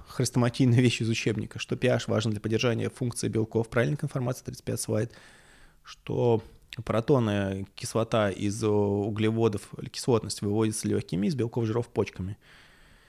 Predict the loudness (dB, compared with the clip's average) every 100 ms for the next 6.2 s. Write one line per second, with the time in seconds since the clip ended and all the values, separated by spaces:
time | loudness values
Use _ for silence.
0 | _ -12 -10 -2 0 4 4 4 2 -2
1 | -2 -2 -2 0 0 -2 -4 -6 -4 -4
2 | -4 -6 -8 -6 -6 -6 -8 -12 _ -8
3 | -4 -2 2 4 4 2 -4 -6 -14 -20
4 | -20 -20 _ -10 -6 -4 -4 -4 -6 -8
5 | -8 -6 -6 -6 -8 -8 -10 -4 -2 -2
6 | -6 -10